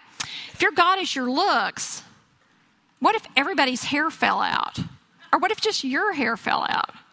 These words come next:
If your god is money, well, what if the economic system crashed? What if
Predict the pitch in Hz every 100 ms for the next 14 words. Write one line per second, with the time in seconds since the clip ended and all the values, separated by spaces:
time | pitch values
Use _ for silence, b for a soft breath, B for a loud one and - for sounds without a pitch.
0 | _ _ B B B B B - 214 339
1 | 403 311 320 311 302 311 - 269 262 254
2 | 254 226 - 233 269 403 285 185 82 220
3 | B _ _ _ _ _ - 262 - 330
4 | 415 392 - _ 254 269 269 - 311 339
5 | 294 311 320 - 277 - 254 226 302 269
6 | 233 - 247 294 349 440 - 285